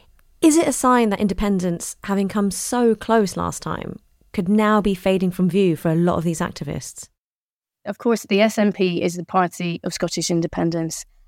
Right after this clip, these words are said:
Speaker 2: and that commitment is, um, is, is not going to change for,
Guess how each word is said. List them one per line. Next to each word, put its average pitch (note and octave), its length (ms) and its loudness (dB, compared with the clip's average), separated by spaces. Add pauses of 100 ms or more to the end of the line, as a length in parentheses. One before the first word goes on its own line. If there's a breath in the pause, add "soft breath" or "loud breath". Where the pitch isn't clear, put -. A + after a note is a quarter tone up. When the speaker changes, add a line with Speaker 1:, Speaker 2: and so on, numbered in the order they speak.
(160)
Speaker 2:
and E3+ 480 0 (480)
that G3 320 2
commitment F3+ 640 0 (140)
is, F3 440 -2
um, E3+ 440 2 (580)
is, F#3+ 280 0
is F3+ 160 0
not F3+ 200 2
going F3 200 0
to F#3+ 100 -6
change E3+ 580 -2
for, E3+ 360 -2